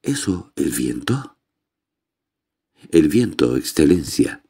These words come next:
fue la tranquila respuesta. «Pero las figuras no dejan de tener sus fallos. Todavía necesitan algunos retoques. Cuando estos les hayan sido dados y el bloque de allá»,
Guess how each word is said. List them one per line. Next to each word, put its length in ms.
fue 240
la 140
tranquila 560
respuesta. 720
«Pero 240
las 180
figuras 600
no 160
dejan 380
de 100
tener 340
sus 240
fallos. 540
Todavía 440
necesitan 720
algunos 420
retoques. 640
Cuando 260
estos 240
les 220
hayan 340
sido 360
dados 540
y 340
el 160
bloque 400
de 160
allá», 400